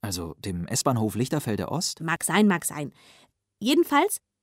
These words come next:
Speaker 2: zweieinhalb Kilometer, die später nicht mehr gebraucht wurden.
Speaker 1: Als die Hauptkadettenanstalt fertig gebaut war.
Speaker 2: Ganz genau. Und dann gab es einen Ingenieur, der hieß Werner Siemens.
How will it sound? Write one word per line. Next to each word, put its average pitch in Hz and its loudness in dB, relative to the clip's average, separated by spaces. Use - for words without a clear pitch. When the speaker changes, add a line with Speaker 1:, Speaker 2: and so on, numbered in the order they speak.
Speaker 2:
zweieinhalb 302 2
Kilometer, 208 2
die 208 0
später 247 4
nicht 214 4
mehr 277 6
gebraucht 233 4
wurden. - -6
Speaker 1:
Als 131 0
die 131 2
Hauptkadettenanstalt 160 -2
fertig 185 0
gebaut 85 -4
war. 82 -6
Speaker 2:
Ganz 240 2
genau. 294 2
Und 170 -2
dann 302 2
gab 175 2
es - -4
einen 180 0
Ingenieur, 185 2
der 170 -4
hieß 202 -2
Werner 233 4
Siemens. 190 2